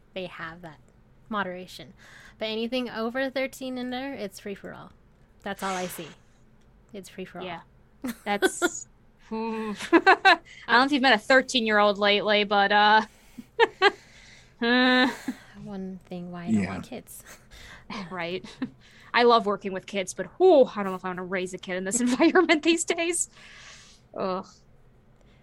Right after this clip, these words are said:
Speaker 2: But yeah, so just something to put on y'all's radar. Um,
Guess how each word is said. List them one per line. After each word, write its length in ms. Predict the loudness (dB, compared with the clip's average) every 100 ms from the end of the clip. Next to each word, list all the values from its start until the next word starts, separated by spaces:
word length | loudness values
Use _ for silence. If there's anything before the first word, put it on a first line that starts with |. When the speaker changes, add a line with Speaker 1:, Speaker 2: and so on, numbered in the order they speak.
| _ -4
Speaker 2:
But 120 | -2
yeah, 240 | 0 0 -2
so 400 | 2 6 6 4 _ -20 -20 2
just 160 | 4 6
something 200 | 6 6
to 60 |
put 140 | 6 8
on 200 | 8 8
y'all's 300 | 8 6 6
radar. 600 | 6 8 8 6 4 -2
Um, 460 | 0 4 4 2